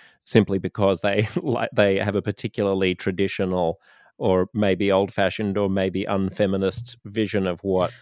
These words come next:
what, how they wanna present themselves. But that doesn't necessarily rule out, I mean, and on the, that doesn't necessarily rule out the concern that some feminists might have about the perpetuation of a certain cliche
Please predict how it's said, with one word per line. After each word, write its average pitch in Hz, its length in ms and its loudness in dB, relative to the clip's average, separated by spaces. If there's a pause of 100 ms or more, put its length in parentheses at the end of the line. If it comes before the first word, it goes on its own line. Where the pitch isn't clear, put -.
(460)
what, 123 340 0
how 104 160 2
they 95 100 0
wanna 90 220 -2
present 123 340 -2
themselves. - 600 -8
But 101 240 2 (480)
that 127 260 4
doesn't 113 280 2
necessarily 104 460 0
rule 104 380 2
out, 95 240 0
I 131 60 0
mean, 147 120 4 (600)
and 185 140 0
on 190 160 2
the, 185 60 2 (360)
that 151 200 4
doesn't 151 140 4
necessarily 127 300 2
rule 113 320 6
out 104 240 0
the 101 240 0
concern 113 600 0
that 98 120 -6
some 95 240 -4
feminists 95 520 -4
might 92 260 -4
have 123 320 -4
about 95 320 -4
the 92 60 -10
perpetuation 98 1200 -4
of 87 440 -4 (300)
a - 80 -10
certain 107 640 0 (280)
cliche 95 800 -2